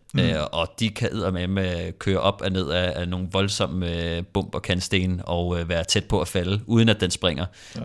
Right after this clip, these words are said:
Speaker 2: Men, øh, men det gør jo også, at, altså, de har jo lidt regnet den ud nu, høvding, så jeg tror, at, at man skal ikke tro, at, øh,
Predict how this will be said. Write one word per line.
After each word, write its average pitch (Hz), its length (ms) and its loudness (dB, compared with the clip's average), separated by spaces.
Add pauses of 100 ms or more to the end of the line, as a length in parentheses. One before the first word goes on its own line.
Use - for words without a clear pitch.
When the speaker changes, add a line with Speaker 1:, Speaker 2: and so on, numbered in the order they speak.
Speaker 2:
Men, 90 320 2
øh, 85 280 0
men 90 200 0
det 110 80 0
gør 113 120 8
jo 107 160 6
også, 98 200 2
at, - 220 -6
altså, - 180 -4
de 101 160 -4
har 113 180 6
jo 113 60 4
lidt 104 280 2
regnet 98 240 4
den 95 100 0
ud 98 120 0
nu, 92 300 2
høvding, 90 360 -2
så 95 140 0
jeg 87 140 0
tror, 98 200 2
at, 82 220 -2 (560)
at 90 200 -4
man 92 120 2
skal - 140 2
ikke 104 100 0
tro, 107 260 2
at, 87 220 0
øh, 87 280 2